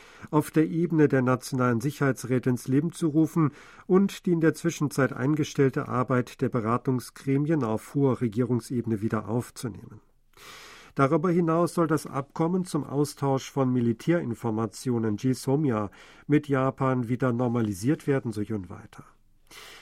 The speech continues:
Kishida bewertete zudem die Lösung der südkoreanischen Regierung für die Frage der Zwangsrekrutierung positiv. Er sagte außerdem, dass Japan den Geist der Erklärung von neunzehnhundertachtundneunzig fortführen wolle.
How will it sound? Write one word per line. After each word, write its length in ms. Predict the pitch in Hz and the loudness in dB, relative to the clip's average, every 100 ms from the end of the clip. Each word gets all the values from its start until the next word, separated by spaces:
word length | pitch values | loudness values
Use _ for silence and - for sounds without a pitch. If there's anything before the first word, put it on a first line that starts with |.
| - | 2
Kishida 520 | 156 143 151 151 196 | 2 4 2 4 4
bewertete 640 | 202 202 180 175 165 151 147 | 4 2 4 2 0 0 0
zudem 420 | - 165 151 151 | 0 -2 2 4
die 80 | 135 | 4
Lösung 540 | 127 143 180 143 110 - - | 4 6 6 4 2 0 -2
der 120 | 113 | 0
südkoreanischen 1000 | 113 135 - 135 123 117 117 117 110 127 | 0 -4 -2 -2 0 0 0 -2 -2 -4
Regierung 480 | 110 113 131 143 170 | -2 0 0 0 -2
für 160 | - | -2
die 120 | 131 | -2
Frage 480 | 127 - 123 123 117 | -2 -4 -2 -2 -2
der 180 | 113 110 | -2 -4
Zwangsrekrutierung 1300 | - 123 127 127 - 127 - 120 - 139 123 127 - - | -2 -2 -2 -2 -4 -2 -2 -4 0 0 0 -2 -4 -6
positiv. 920 | - 127 117 101 - 123 - - - _ _ _ - - - - - - - | 0 2 2 -4 -8 -18 -18 -20 -20 _ _ _ -20 -20 -20 -20 -20 -20 -10
Er 180 | - 120 | -2 0
sagte 400 | 110 123 - 127 | 2 0 0 -4
außerdem, 640 | 120 147 160 131 139 165 151 | 0 2 2 2 2 2 2
dass 320 | 135 120 - | 2 0 -4
Japan 640 | 123 123 123 - 127 123 | -2 0 0 2 2 2
den 220 | 117 120 | 0 -2
Geist 440 | 110 113 120 123 - | 0 0 0 -2 -2
der 80 | 123 | -2
Erklärung 480 | 120 127 127 131 | 0 0 2 2
von 220 | 143 156 131 | 0 0 2
neunzehnhundertachtundneunzig 1900 | 127 135 - 151 131 131 127 117 110 139 123 113 120 151 151 - 139 175 - | 2 0 0 -2 0 -2 -2 -6 -4 -2 0 2 2 0 -2 -2 0 -2 -8
fortführen 720 | - 117 117 - 120 117 98 | -4 -4 -4 -6 -6 -4 -6
wolle. 240 | 92 - | -10 -18